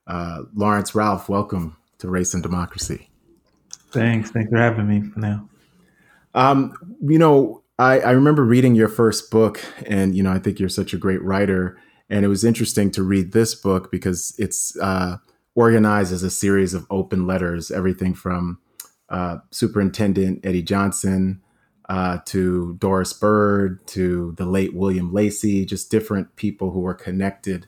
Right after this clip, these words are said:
Speaker 1: uh, to, um, torture and police violence, uh, in Chicago, uh, during really a fifty-year period. I wanted to ask you, why did you decide, even before getting into what this book is about,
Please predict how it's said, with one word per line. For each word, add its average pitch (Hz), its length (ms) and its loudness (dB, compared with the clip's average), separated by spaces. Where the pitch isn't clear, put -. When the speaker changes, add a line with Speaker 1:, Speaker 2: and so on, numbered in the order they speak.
Speaker 1:
uh, 90 300 -4
to, 92 540 0
um, 87 460 -8
torture 107 580 0
and 87 180 -4
police 92 360 -2
violence, 92 720 -4
uh, 90 400 -8
in 98 160 -2
Chicago, 90 920 -2
uh, 90 240 -6
during 90 540 -4
really 95 280 0
a 87 60 -4
fifty-year 92 540 -4
period. 98 520 -2
I 113 60 0
wanted 135 240 4
to 120 80 4
ask 110 340 0
you, 98 320 0
why 117 300 4
did 131 180 2
you 110 120 2
decide, 101 720 2
even 95 280 -2
before 95 360 -2
getting 92 320 0
into 95 600 -4
what 90 200 -10
this 90 160 -8
book - 240 -8
is 90 120 -8
about, 92 440 -2